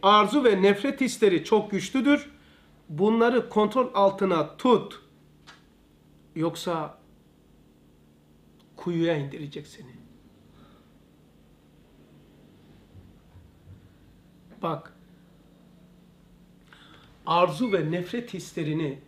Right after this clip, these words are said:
yok et değil. Arzu, hedefini göster. Nefret, yok etme, hedefini göster.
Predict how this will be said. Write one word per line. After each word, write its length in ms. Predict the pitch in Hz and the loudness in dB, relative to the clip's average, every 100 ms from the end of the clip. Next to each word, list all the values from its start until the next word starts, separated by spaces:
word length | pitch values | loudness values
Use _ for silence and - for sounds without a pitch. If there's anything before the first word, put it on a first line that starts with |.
| - _ _ | -20 _ _
yok 320 | 143 185 190 | -4 -2 -2
et 220 | 185 - - | -6 -8 -8
değil. 260 | 170 127 - - - - - - - - - | -6 -8 -12 -20 -20 -20 -20 -20 -20 -20 -4
Arzu, 600 | 185 202 165 - 214 135 - - _ _ _ _ - | 2 4 2 -4 -4 -4 -8 -20 _ _ _ _ -10
hedefini 500 | 156 180 175 185 170 | -4 -2 -2 -4 -4
göster. 440 | 151 - 147 - - - _ | -4 -6 -12 -14 -18 -20 _
Nefret, 520 | 160 185 190 220 160 - - - - - | -2 0 2 0 -2 -6 -20 -20 -20 -12
yok 260 | 147 170 202 | -8 -4 -2
etme, 340 | 208 196 135 - | -4 -4 -10 -8
hedefini 440 | 147 165 175 185 | -6 -6 -4 -4
göster. 340 | 160 - - | -4 -6 -10